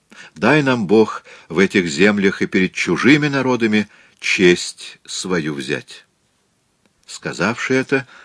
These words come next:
Изяслав бросился со всеми своими полками вброд.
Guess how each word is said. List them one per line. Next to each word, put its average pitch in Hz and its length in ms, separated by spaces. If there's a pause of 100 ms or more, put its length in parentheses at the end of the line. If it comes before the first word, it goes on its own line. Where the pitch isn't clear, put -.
(220)
Изяслав 85 640
бросился 80 800
со 82 200
всеми 85 300
своими 80 360
полками 80 480
вброд. 71 640